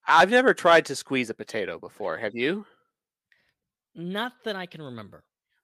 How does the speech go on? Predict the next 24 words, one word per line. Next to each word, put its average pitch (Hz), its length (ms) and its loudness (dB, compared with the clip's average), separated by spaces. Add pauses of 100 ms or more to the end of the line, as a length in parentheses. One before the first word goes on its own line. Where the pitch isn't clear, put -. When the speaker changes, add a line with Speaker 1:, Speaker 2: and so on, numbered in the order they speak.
Speaker 1:
Like, 151 280 2
unless 165 560 4
I 233 160 6
bake 185 320 4
it 220 120 -4
in 185 300 -4
the 175 80 -2
microwave 180 600 4
for 185 100 -2
about 175 180 4
seven 180 300 0
or 180 100 4
eight 185 180 4
minutes, 196 300 0
it's 185 180 -4
not 208 300 0
exactly 202 640 2
that 170 240 4
easy 185 340 -4
peasy 180 400 -6
to 143 60 -2
squeezy 165 440 -2
a 139 60 4
potato. 123 500 -2